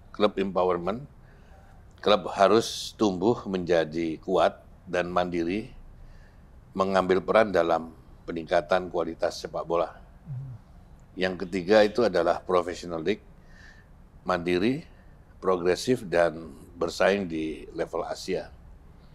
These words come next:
Speaker 1: Kemudian national team, intinya national team ini kita, Indonesia harus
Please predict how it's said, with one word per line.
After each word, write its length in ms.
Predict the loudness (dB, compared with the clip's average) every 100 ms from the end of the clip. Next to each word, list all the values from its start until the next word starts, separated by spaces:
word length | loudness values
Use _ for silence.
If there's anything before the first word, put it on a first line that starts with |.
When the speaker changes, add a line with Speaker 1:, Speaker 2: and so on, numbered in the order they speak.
| -20 -20 -20 -20 -20 -20 -16 -6
Speaker 1:
Kemudian 540 | -2 0 4 4 4
national 480 | 0 2 4 4 4
team, 380 | 2 2 -2 -12 -20 -20 -8
intinya 600 | -6 -4 -2 0 2 0 -2
national 400 | -6 -2 0 0
team 240 | -2 -4
ini 160 | -6 -6
kita, 560 | -4 2 4 4 -2 -10
Indonesia 500 | -8 -6 -4 -2 0
harus 560 | 0 -2 -6 -14 -16